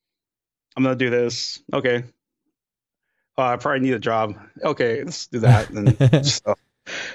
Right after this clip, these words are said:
Speaker 1: um,
Speaker 2: You manifest as you go then.
Speaker 1: Yes. <laughs> Yeah,
Speaker 2: You sound
Speaker 1: it's
Speaker 2: like you're happy and very content at what you do.
Speaker 1: I, I do. I am. Yeah. I, I gotta admit, like, a lot of things in life, yeah, no, I've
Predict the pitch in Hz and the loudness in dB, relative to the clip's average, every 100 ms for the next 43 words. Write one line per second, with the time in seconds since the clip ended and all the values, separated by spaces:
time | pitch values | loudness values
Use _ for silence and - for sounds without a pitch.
0 | - - 110 107 104 98 107 107 107 107 | -16 -2 0 2 0 2 4 6 4 4
1 | 104 101 92 87 87 87 87 90 95 95 | 4 4 2 2 0 0 -2 -4 -6 -10
2 | _ - 135 113 - - 113 - 107 104 | _ -2 -2 -2 -4 -6 -6 -4 0 4
3 | 139 180 196 185 117 98 98 92 107 123 | 4 4 4 4 6 6 4 4 4 4
4 | 95 90 90 90 90 107 113 92 92 92 | 4 2 2 0 -2 -2 -2 -2 -4 -4
5 | 107 131 139 - _ _ 392 - 202 240 | -2 0 -2 -6 _ _ -6 -4 -4 0
6 | 269 160 135 160 185 127 104 135 143 113 | 0 2 0 0 0 -2 -2 -2 -2 -4
7 | 104 - 123 127 123 139 151 135 139 117 | -6 -4 -4 -2 -2 0 0 0 -2 -2
8 | 110 107 107 _ _ _ _ _ _ _ | -4 -4 -8 _ _ _ _ _ _ _
9 | _ _ _ _ _ _ 120 123 127 120 | _ _ _ _ _ _ -2 0 0 0
10 | 127 139 - 151 131 127 120 151 123 139 | 0 0 0 0 0 -2 -2 -2 -2 -2
11 | 123 110 123 104 110 | -2 -2 -2 -2 -4